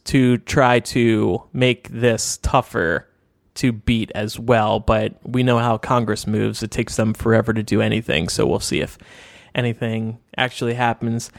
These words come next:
Uh, one of our listeners, Angel, she's chiming in. "My cats are emotional support animals. I have paperwork from a therapist on an emotional support therapist website. This way I get free rent and they can't charge me pet insurance."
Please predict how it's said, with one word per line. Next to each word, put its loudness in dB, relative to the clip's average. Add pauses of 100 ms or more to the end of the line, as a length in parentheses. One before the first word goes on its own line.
(280)
Uh, -2
one 0
of -4
our 0
listeners, 0
Angel, 0
she's -4
chiming 0
in. 2
"My 2
cats 0
are 4
emotional 2
support -2
animals. 2
I 4
have 2
paperwork 2
from -4
a -4
therapist 0
on 0
an 0
emotional -2
support -4
therapist 0
website. 0 (380)
This 0
way 4
I 4
get 0
free -2
rent 2
and 0
they 0
can't -4
charge 0
me 0
pet 0
insurance." -4